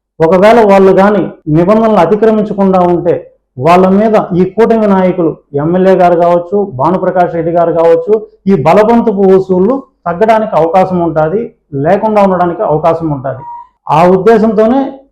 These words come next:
ఈ వ్యాజ్యం దాఖలు చేయడం జరిగింది. ఒకవేళ నిజంగానే వాళ్ళని బలవంతపు వసూళ్ళకు కానీ గురి చేస్తే ఇదంతా కూటమి నాయకులు హిందూ మతం మీద జరిగే దాడి కాదా?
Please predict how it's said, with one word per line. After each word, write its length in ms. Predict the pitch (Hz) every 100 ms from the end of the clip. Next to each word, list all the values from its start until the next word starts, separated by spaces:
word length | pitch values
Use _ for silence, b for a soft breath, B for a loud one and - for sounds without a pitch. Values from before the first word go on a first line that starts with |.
| 170
ఈ 120 | 175
వ్యాజ్యం 540 | 139 160 190 214 202
దాఖలు 280 | 170 170 175
చేయడం 280 | 165 160 160
జరిగింది. 460 | 147 135 131 123 - _ _
ఒకవేళ 300 | 160 185 220
నిజంగానే 960 | 196 165 165 220 247 247 240 240 240 -
వాళ్ళని 400 | 151 156 185 190
బలవంతపు 540 | 170 156 190 226 214 202
వసూళ్ళకు 400 | 208 208 202 175
కానీ 180 | 185 170
గురి 180 | 175 -
చేస్తే 400 | 185 - 170 127 _ _ _
ఇదంతా 580 | 185 190 214 233 208 151 - -
కూటమి 300 | 214 240 233
నాయకులు 360 | 220 202 196 175
హిందూ 320 | 160 196 240
మతం 440 | 226 214 208 202
మీద 100 | 196
జరిగే 300 | 170 180 175
దాడి 280 | 170 156 180
కాదా? 320 | 190 175 202